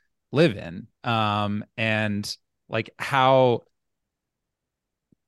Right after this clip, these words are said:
we sort of do make this shift, like, back to, like, a pre-nineteen seventies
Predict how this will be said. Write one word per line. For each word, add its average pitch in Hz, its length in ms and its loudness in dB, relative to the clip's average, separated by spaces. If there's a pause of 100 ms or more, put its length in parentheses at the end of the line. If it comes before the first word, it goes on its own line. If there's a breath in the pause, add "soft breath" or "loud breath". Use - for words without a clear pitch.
(140)
we 131 160 2
sort 143 280 4
of 117 140 -4
do 165 180 6
make 135 240 -2
this 123 100 -6
shift, - 260 -8
like, 101 220 -2
back 120 380 0
to, 123 160 -6
like, 117 180 -4
a 120 60 -4
pre-nineteen 123 800 -4
seventies 104 800 -4